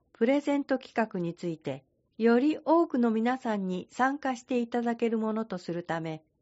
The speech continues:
意見を聞かせてください。回答方法。四月三十日木曜までに、回答、市広報の内容についての意見、住所、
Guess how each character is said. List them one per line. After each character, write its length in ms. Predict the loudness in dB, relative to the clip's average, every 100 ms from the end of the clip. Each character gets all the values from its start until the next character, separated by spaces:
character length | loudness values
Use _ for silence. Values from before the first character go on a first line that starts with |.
| _
意 100 | -4
見 320 | 0 2 2 2
を 220 | 0 -2
聞 140 | -6 -4
か 140 | -4
せ 160 | -4 -6
て 100 | -6
く 140 | -4
だ 140 | -6
さ 180 | -6 -6
い。 100 | -8 -12 _ _ _ _ _ _ _ _ _ _ _ _ _ _ _ _ _ 0
回 240 | 2 2
答 240 | 4 2
方 240 | 4 2 2
法。 380 | 0 -4 -6 -14 _ _ _ _ _ _ _
四 160 | -4 0
月 260 | 0 0
三 300 | 0 2 2
十 220 | 2 2
日 420 | 0 -2 -4 -6 -6
木 320 | 0 0 2 4
曜 220 | 4 4
ま 160 | 2
で 160 | 2 0
に、 260 | -2 -4 -8 _ _ _ _ -4
回 240 | 0 2
答、 480 | 0 2 2 2 -4 -14 _ _ _ _
市 200 | -2 -2
広 340 | 2 4 4 4
報 220 | 2 2
の 160 | 0
内 300 | 0 0 2
容 160 | 2 2
に 160 | 0 -2
つ 120 | -4
い 120 | -4
て 160 | -2 -4
の 180 | -6 -6
意 100 | -6
見、 400 | -2 -2 -4 -12 _ _ _ _ _ _ _ 0
住 260 | 4 4
所、 260 | 2 0